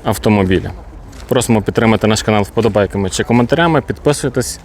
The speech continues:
активовуйте дзвінок, щоб не пропустити оновлень та бути в курсі всіх подій разом. Гарного вам перегляду.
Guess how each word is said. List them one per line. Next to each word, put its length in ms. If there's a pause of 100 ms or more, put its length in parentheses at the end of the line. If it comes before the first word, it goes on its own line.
(400)
активовуйте 560
дзвінок, 420
щоб 180
не 100
пропустити 540
оновлень 460
та 100
бути 240
в 80
курсі 320
всіх 300
подій 340 (580)
разом. 360
Гарного 380
вам 140
перегляду. 480